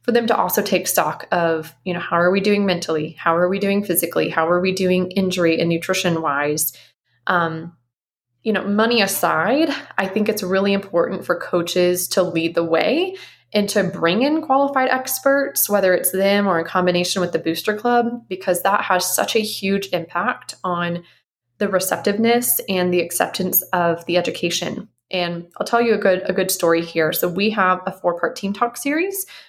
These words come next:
that started over covid as a way to provide a much more comprehensive, um,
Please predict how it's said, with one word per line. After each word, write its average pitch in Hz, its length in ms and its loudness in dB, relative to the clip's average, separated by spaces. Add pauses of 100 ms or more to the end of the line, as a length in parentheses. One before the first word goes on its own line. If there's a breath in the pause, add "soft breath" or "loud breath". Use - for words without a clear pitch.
(260 loud breath)
that 165 400 0
started 196 420 2
over 170 260 2
covid 226 640 2 (100)
as 165 400 2
a 180 80 2
way 180 400 4
to 185 140 -6
provide 160 560 2
a - 80 -2
much 180 300 -2
more 185 140 2
comprehensive, 180 960 -2 (420 loud breath)
um, 165 380 -6